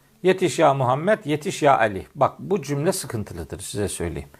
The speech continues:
Yani Muhammed, Ali, o, bu filan yetişmez. Allah var, Allah.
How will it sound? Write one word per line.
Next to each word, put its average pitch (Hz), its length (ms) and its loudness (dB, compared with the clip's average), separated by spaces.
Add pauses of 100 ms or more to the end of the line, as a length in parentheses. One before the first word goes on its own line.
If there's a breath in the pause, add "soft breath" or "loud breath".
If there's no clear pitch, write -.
(520 soft breath)
Yani 147 340 4
Muhammed, 151 520 2
Ali, 147 400 2
o, 156 340 2
bu 170 120 -2
filan 156 240 -2
yetişmez. 123 640 -2
Allah 113 400 4
var, 82 120 -4
Allah. 95 300 -6